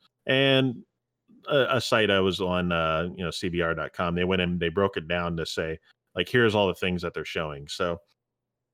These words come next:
a newly reformed Squadron Supreme seemingly taking down the Avengers. So that's another, uh,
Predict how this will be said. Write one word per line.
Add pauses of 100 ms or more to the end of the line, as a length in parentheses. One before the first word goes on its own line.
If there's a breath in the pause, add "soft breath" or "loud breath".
(220)
a
newly
reformed
Squadron
Supreme
seemingly
taking
down
the
Avengers.
So
that's
another,
uh,